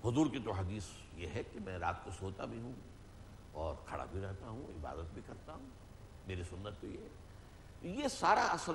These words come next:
میں جو ہوا روحانیت کا، اس پر میرا ایک کتابچہ ہے، ہے اس کے لیے بھی دین میں گنجائش ہے، یہ نہیں میں سمجھتا کہ ہے نہیں۔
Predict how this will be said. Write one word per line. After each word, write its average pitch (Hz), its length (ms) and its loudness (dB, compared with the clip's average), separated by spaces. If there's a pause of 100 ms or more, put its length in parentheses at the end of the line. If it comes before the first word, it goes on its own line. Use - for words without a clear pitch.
میں 147 80 2
جو 117 160 0
ہوا 107 300 2
روحانیت 113 760 2
کا، 87 140 0 (1200)
اس 139 160 -2
پر 165 140 8
میرا 143 320 6
ایک 127 180 6
کتابچہ 120 420 4
ہے، 151 200 6 (100)
ہے 180 80 12
اس - 240 4
کے 220 60 2
لیے 180 200 6
بھی - 280 0
دین 127 120 0
میں 147 140 2
گنجائش 120 600 2
ہے، 117 260 -2 (600)
یہ 107 160 2
نہیں 120 120 2
میں - 180 2
سمجھتا 131 320 -2
کہ 117 160 -2
ہے 117 100 0
نہیں۔ 95 200 -4